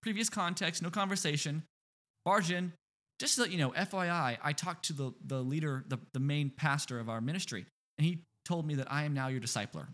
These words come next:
which if you listen to this podcast or if you've gone to this church, you know that word basically means I've been given, i-, in the harshest context, it means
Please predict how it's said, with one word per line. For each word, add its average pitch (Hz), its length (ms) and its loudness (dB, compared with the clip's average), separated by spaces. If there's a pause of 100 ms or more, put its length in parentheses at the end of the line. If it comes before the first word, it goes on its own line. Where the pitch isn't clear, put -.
which - 420 0
if 143 140 0
you 139 80 0
listen 175 220 0
to 196 40 0
this 190 80 4
podcast 170 680 2 (240)
or 135 60 2
if 127 80 -2
you've 135 100 -2
gone 151 160 2
to 156 60 0
this 147 120 2
church, 131 320 -4
you 139 60 0
know 135 260 4
that 127 240 2
word 139 400 2 (480)
basically 185 320 2
means 151 300 2
I've 143 220 2
been 143 200 0
given, 131 480 2 (1400)
i-, 196 60 4
in 220 220 4
the 202 100 4
harshest 202 540 2
context, 95 640 -4
it 156 160 -2
means 143 500 2